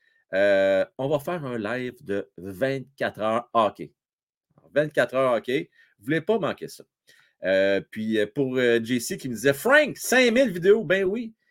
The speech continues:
Écoute, je vais même renchérir, mon J C. Cinq mille quatre-vingt-dix vidéos, j'ai inclus les vidéos exclusives pour les membres. Parce que là, vous ne les voyez pas tous. Il y a des vidéos qui sont cachées. Euh, oui, cinq mille quatre-vingt-dix. Puis on approche les, tout près des huit cent mille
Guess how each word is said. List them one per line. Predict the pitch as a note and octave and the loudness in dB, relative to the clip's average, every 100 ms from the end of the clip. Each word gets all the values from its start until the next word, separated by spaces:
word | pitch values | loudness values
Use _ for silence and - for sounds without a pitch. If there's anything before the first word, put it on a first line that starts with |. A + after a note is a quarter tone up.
| _ | _
Écoute, | B2 B2 C#3+ | -6 -4 0
je | |
vais | C#3+ | 0
même | F#3 F#3 | 0 -2
renchérir, | D3+ D3 C#3 D#3+ | -2 0 0 -2
mon | E3+ C#3+ | -2 -6
J | C#3 | -4
C. | C3 E3+ F3+ - _ _ _ _ | -6 -8 -12 -14 _ _ _ _
Cinq | - - B3+ A#3 F3+ | -6 -2 -2 -2 -6
mille | F#3 G#3 G#3 - | 2 4 4 2
quatre-vingt-dix | D#3+ - D#3 D#3 D3+ C3+ F#3 D#3 | -2 0 -2 0 -2 -2 -4 -4
vidéos, | C3+ D3+ E3+ | 0 2 2
j'ai | C#3+ B2+ | -2 -4
inclus | A#2 D#3+ | -2 -2
les | E3 C3 | 0 -2
vidéos | A#2 A#2+ D3+ | -2 -2 2
exclusives | C3+ - A#2+ B2+ C#3 | 2 0 -6 -2 -2
pour | C3 | -2
les | A2 | -2
membres. | G#2 G#2 D#2 _ _ _ _ _ - | -2 -4 -8 _ _ _ _ _ -14
Parce | F#2+ | 0
que | D3 | 4
là, | G3+ | 6
vous | D3 | 6
ne | D#3 | 6
les | D3 | 6
voyez | C#3 E3 F3+ | 6 4 4
pas | F#3 D3+ | 4 2
tous. | - G#3 - | 4 0 0
Il | E2+ | -8
y | |
a | |
des | G#2 A#2 | -2 -2
vidéos | A#2 C#3 E3+ | -2 -2 -2
qui | - | -2
sont | C#3 | -4
cachées. | C3 A2+ - - A2+ _ _ _ _ | 0 -2 0 -6 -6 _ _ _ _
Euh, | G2+ G#2+ G#2+ G#2+ G#2+ G#2 | 2 6 6 6 4 2
oui, | A#2 C#3+ | 2 0
cinq | - - A3 - | 0 -4 -4 -2
mille | F#3 F#3 | -4 -2
quatre-vingt-dix. | D3 C3+ B2+ B2 G#2+ A2 D#3 - | -2 -2 -2 -2 -2 -2 -4 -2
Puis | C#3+ | -2
on | C#3+ | 0
approche | E3 D#3 D#3+ E3+ - | 0 0 -2 -2 0
les, | C3+ B2+ | -4 -4
tout | - | -8
près | C#3 D#3 | -6 -2
des | D3 C3+ | 2 2
huit | D3+ G3 | 0 -4
cent | - F#3 E3 E3 D3 | 0 2 2 -4 -6
mille | D#3+ F#3 F3+ F3 | 2 6 6 6